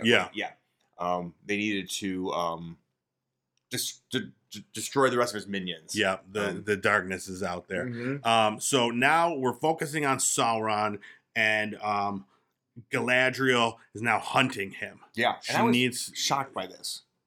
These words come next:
Speaker 1: the, the storyline of this, uh,
Speaker 2: Yeah,
Speaker 1: about
Speaker 2: 'cause
Speaker 1: her being out there in the front
Speaker 2: like,
Speaker 1: lines.
Speaker 2: I've, I've read a lot about her. Uh, some of the Silmarillion, like, which is supposedly, like, the elves before and I think the, before and after the Lord of the Rings, you know, the cycle.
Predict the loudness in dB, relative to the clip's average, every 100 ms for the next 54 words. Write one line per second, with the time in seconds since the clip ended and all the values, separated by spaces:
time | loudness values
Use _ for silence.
0 | -20 -20 -2 0 2 0 -2 2 4 6
1 | 4 2 2 0 0 0 0 4 4 4
2 | 2 4 4 6 2 2 0 2 2 2
3 | -2 -2 2 2 4 4 2 0 -2 -4
4 | -2 0 2 2 2 2 2 2 2 0
5 | 0 -2 -4 -4 -6 -4 -4 -2 -2 0
6 | 0 0 -4 -6 -10 -10 -8 -8 -8 -10
7 | -10 -2 -2 0 -4 -6 -6 -2 -2 -2
8 | -10 -6 0 2 2 -2 -6 -12 -12 _
9 | _ -10 -10 -8 -4 0 0 0 -2 -4
10 | -2 -2 -2 -4 -4 -6 -6 -8 -10 _
11 | -6 -4 -4 -4 -4 -4 -8 -8